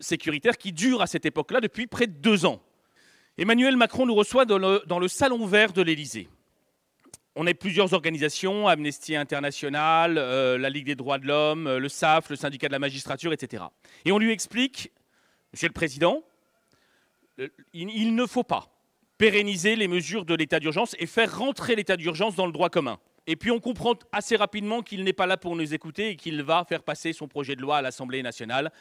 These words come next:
et au Sénat, et qu'on est là uniquement pour la galerie. Et à un moment, je prends la parole. Effectivement, je lui dis, euh, « Écoutez, Monsieur, euh, le Président, nous on a une difficulté, c'est que l'état d'urgence, ça, ça va éroder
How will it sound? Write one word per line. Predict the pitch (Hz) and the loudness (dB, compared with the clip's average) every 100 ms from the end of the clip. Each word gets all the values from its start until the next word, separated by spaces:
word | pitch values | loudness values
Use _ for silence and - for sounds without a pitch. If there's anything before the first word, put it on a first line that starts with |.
| _ _ _ | _ _ _
et | 175 | 2
au | 165 | 2
Sénat, | - 143 135 156 - _ - | 0 -2 -2 -2 -8 _ -16
et | 139 | -4
qu'on | 208 214 170 165 | 0 0 0 0
est | |
là | 175 190 | 2 2
uniquement | 170 147 175 214 | 0 -4 -4 -4
pour | 156 151 | -4 0
la | 156 | 2
galerie. | 170 170 160 - _ _ - _ _ _ _ | 2 0 -4 -8 _ _ -20 _ _ _ _
Et | 151 | 0
à | 185 | 2
un | 208 | 2
moment, | 226 233 254 294 - _ _ _ | 2 2 2 2 -2 _ _ _
je | 170 127 165 220 | -18 -12 -6 -6
prends | - 196 | -2 0
la | 160 | 0
parole. | 139 127 185 240 _ _ _ _ _ | 0 0 0 -4 _ _ _ _ _
Effectivement, | 185 202 185 - 175 190 196 180 - _ _ 147 | -6 -6 -12 -12 -4 0 0 0 -6 _ _ -14
je | 123 | -4
lui | 170 175 | -4 -4
dis, | 151 180 190 | -8 -2 2
euh, « | 151 135 123 - _ _ _ _ _ _ _ | 2 2 -4 -10 _ _ _ _ _ _ _
Écoutez, | - 156 214 | -18 -6 -4
Monsieur, | 196 165 175 170 156 | -4 -6 -2 2 2
euh, | 147 143 139 | 2 0 -2
le | |
Président, | 135 147 127 143 214 | -4 -6 -4 0 2
nous | 233 165 | 2 -2
on | 151 | -2
a | 147 | -4
une | |
difficulté, | 139 135 135 147 135 233 | -4 -8 -10 -14 -4 -4
c'est | 220 160 | -4 -8
que | 165 160 151 - _ - | -2 -2 -2 -10 _ -6
l'état | 156 185 | 0 2
d'urgence, | 156 156 147 233 - - - | 2 0 0 0 -2 -12 -8
ça, | 165 156 | -6 -6
ça | - - 160 | -4 -2 4
va | 165 | 6
éroder | 208 196 180 196 185 147 | 6 4 2 0 0 -4